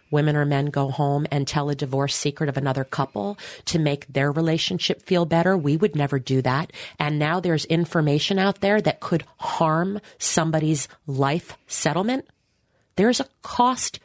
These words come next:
to this. So whatever your strategy, we gave you a couple. One way to exercise this muscle and start turning this Titanic around, 'cause it's a Titanic,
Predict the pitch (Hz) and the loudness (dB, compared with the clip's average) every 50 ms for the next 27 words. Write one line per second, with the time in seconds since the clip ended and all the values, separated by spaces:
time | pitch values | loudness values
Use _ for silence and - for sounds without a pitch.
0 | _ _ - 214 156 147 113 117 - - - - - - - - - - - 196 | _ _ 0 0 2 2 -2 -2 -2 -4 -4 -6 -8 -16 -20 -10 -6 -2 0 0
1 | 156 131 117 113 - _ _ _ _ - 135 139 - _ 156 160 160 202 214 220 | 0 0 -2 -6 -10 _ _ _ _ -4 -4 -4 -2 _ -2 -2 0 0 0 0
2 | 220 220 - - - 180 160 147 139 131 - 127 107 101 - _ - 143 131 - | 0 0 0 0 0 0 0 2 0 -2 -4 -6 -8 -8 -10 _ -4 -2 0 2
3 | 131 123 131 127 170 185 196 185 - 151 123 - - 117 - _ _ _ _ _ | 2 2 2 2 0 0 0 0 -2 -4 -4 -4 -8 -12 -12 _ _ _ _ _
4 | _ _ - - - _ _ _ 131 135 143 143 156 180 180 196 196 202 208 - | _ _ -20 -20 -20 _ _ _ 0 0 2 2 2 2 2 2 2 2 2 0
5 | - 185 - - - - 190 - - 190 180 180 170 - - 185 - - 180 170 | 0 -4 -8 -6 -6 -6 -6 -2 0 0 0 0 -2 -4 -4 -4 -4 -2 0 0
6 | 165 160 - 151 139 - 139 143 - - - 139 123 - - - 156 143 156 165 | 0 -2 -4 -6 -6 -4 -4 -6 -4 -2 -2 -4 -4 -4 -4 -2 -2 0 0 0
7 | 175 175 170 160 - - - 180 175 - - 190 175 165 165 - - 135 123 120 | 2 0 0 -2 -4 -4 -4 -6 -6 -4 -4 -4 -2 -2 -2 -4 -4 -4 -4 -4
8 | - - 123 131 139 135 - 196 - 220 226 233 - 226 202 160 135 127 - | -4 -4 -2 -2 -2 -2 -2 0 0 -2 -2 0 -2 -2 -2 -2 -4 -4 -6